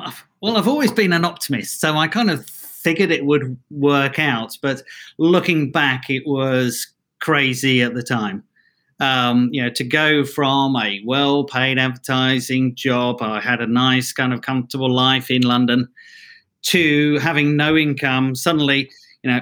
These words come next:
I, I decided to become an underwater photographer, which was kind of where I started off. And, uh, but with no,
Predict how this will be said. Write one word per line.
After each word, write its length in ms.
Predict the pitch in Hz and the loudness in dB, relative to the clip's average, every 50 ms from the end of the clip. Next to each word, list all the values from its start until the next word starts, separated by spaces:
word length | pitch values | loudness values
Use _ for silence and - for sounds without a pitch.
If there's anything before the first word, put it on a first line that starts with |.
| 123 - | -2 -2
I, 380 | 147 151 151 147 151 147 143 139 | 0 0 2 2 2 2 0 0
I 120 | 143 143 143 | 0 -2 -2
decided 560 | 135 135 - 147 135 - 170 165 160 139 - | -2 -4 -6 -4 -2 0 0 0 0 -2 -6
to 60 | - 123 | -10 -10
become 260 | - 139 139 139 139 | -8 -4 -2 0 2
an 80 | 135 | 2
underwater 440 | 135 135 139 139 127 127 127 127 127 | 2 2 2 2 2 0 0 -2 -2
photographer, 560 | - - - - 233 247 190 - - 127 123 | -4 -6 -2 0 0 0 0 -2 -4 -4 -4
which 240 | 120 123 123 - - | -2 -4 -4 -4 -4
was 140 | 135 127 - | -6 -6 -4
kind 200 | - 143 135 127 | -2 -2 0 0
of 100 | 120 107 | -2 -2
where 240 | 120 120 127 127 123 120 | 0 0 2 2 2 2
I 80 | 123 | 0
started 460 | 123 - - - 143 131 123 - 135 | -2 -2 -2 0 0 0 0 0 0
off. 300 | 165 170 117 101 101 - - | 0 0 0 -2 -4 -4 0
And, 200 | 139 127 123 - _ _ _ _ _ _ _ _ _ _ _ - | 0 0 0 -2 _ _ _ _ _ _ _ _ _ _ _ -4
uh, 180 | 147 139 139 139 | -2 0 0 0
but 340 | 139 175 156 147 - - 170 | 0 0 0 0 -2 -4 -2
with 400 | 151 156 160 156 151 147 156 147 | 2 2 4 4 2 0 0 0
no, 440 | 147 151 151 147 147 147 147 143 | 0 2 2 2 2 2 2 0